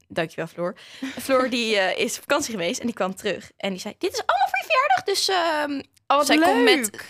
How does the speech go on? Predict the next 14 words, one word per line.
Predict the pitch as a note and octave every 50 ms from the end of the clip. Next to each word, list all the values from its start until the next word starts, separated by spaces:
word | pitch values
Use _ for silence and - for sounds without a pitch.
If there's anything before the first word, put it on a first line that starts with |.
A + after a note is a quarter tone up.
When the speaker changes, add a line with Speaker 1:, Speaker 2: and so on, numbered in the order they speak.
| - -
Speaker 1:
tien | - D#4 D4+ E4 E4 D4
bakjes | D4 C4+ C4+ - - A#3+ A3+ -
thee, | - A3 G#3+ G#3 G#3+ - - G#3
te-, | - C4 B3+
zakjes | - - B3 A#3 - A3 - -
thee | - G#3 G3 G3 G3 - -
aan. | - F#3+ F#3 F#3+ A3 B3 B3+
Speaker 2:
Ja. | C4+ C#4 C4+ A#3 G3+ - -
Speaker 1:
Allemaal | - C#4+ D#4 D4+ C#4+ C4+ B3 A#3+
random | A3+ A#3 A3+ A3+ G#3+ G#3+ G3
dingen. | F#3+ G3 G3 A3 A#3 A3+
Dit | G#3+ G#3+ G#3+
is | F#3+ F#3+ - -
dan, | F#3 F#3 F3 E3 -